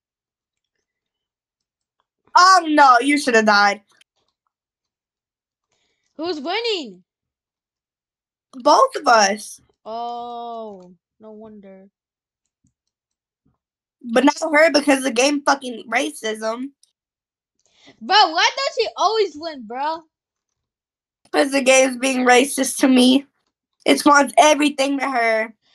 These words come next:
Speaker 1: So
Speaker 2: <sighs>
Speaker 1: mad.
Speaker 2: Woo. Of course she's fucking, uh, he's fucking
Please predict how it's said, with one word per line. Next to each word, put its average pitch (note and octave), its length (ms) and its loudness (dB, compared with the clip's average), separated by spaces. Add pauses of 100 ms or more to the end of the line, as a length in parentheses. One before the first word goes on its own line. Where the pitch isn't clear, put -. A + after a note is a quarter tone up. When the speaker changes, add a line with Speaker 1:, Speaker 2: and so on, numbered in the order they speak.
(720)
Speaker 1:
So C#4 140 -4
Speaker 2:
<sighs> - 0 -
Speaker 1:
mad. D4+ 540 2 (520)
Speaker 2:
Woo. A#4 560 -12 (460)
Of B3 120 -18
course F#4+ 300 -10
she's C#4+ 300 -18
fucking, A3 420 -18 (100)
uh, G3+ 140 -20 (220)
he's A#3+ 220 -20 (120)
fucking A3 440 -20